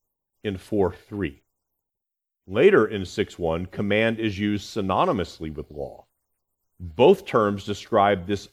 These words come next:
object of the transgression. There is no semantic difference between them, you mean between the words law and command.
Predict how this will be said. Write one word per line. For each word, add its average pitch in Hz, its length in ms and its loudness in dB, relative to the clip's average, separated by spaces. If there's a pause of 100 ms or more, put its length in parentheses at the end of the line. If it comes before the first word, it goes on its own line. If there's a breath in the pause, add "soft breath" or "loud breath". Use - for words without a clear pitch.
object 98 720 0
of 90 240 -2
the 87 60 -10
transgression. 82 800 -6
There 85 160 -4
is 85 160 -6
no 113 240 2
semantic 107 1000 -4
difference 85 460 -6
between 104 540 -4
them, 69 320 -10
you 104 100 -10
mean 92 240 -4
between 107 300 -4
the 92 60 0
words 95 500 4 (120)
law 95 280 2
and 85 100 -10
command. 78 320 -8